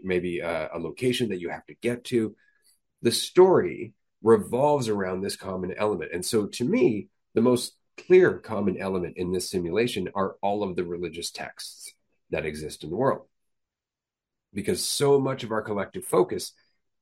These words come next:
is on those things, and they affect so much of this story or of this narrative.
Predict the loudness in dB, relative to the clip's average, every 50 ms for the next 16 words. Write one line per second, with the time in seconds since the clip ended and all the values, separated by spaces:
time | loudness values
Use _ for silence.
0 | _ _ _ _ _ _ _ _ _ _ _ _ -4 -2 -2 -2 -2 0 0 0
1 | 0 -2 -4 -6 -10 -12 -12 -12 -14 -16 -14 -6 -4 -2 0 2 2 0 0 -2
2 | -2 -2 -2 -2 -2 -2 -6 -6 -2 0 2 4 4 4 2 0 -2 -4 -6 -8
3 | -12 -14 -10 _ 0 2 2 2 0 -2 0 2 2 2 2 0 0 2 2 4
4 | 4 2 0 -4 -4 -2 -2 -2 -2 -2 -2 -4 -4 -4 -4 -4 -6 -4 -4 -4
5 | -2 -2 -2 -2 -2 -4